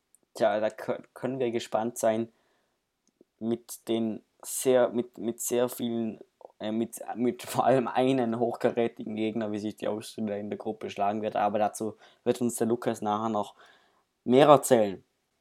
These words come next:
Von der Austria zum W R C. Und der W R C, der steht auch nach unserer Ansage in der letzten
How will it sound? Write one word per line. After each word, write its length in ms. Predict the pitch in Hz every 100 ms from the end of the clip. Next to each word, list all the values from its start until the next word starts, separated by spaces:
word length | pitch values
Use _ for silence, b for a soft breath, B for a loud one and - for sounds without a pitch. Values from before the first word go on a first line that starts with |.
| _ _ _ - 381 - - _
Von 220 | - 139
der 140 | 151 123
Austria 500 | 139 175 - 151 151
zum 420 | - 156 135 - _
W 240 | 107 127
R 160 | 123 113
C. 420 | - 147 175 - _ _ _ _ _ _ _ _ _ _ _
Und 580 | - 123 123 120 -
der 140 | 123 117
W 100 | 131
R 160 | 147
C, 300 | - 143 147
der 260 | 151 127 131
steht 520 | 131 - 123 123 - _ _ _ _ _ _ - -
auch 240 | 120 123
nach 220 | 127 110 -
unserer 760 | 117 123 120 113 113 107 -
Ansage 500 | 113 127 120 120 117
in 80 | 117
der 160 | 107 120
letzten 480 | - - 117 107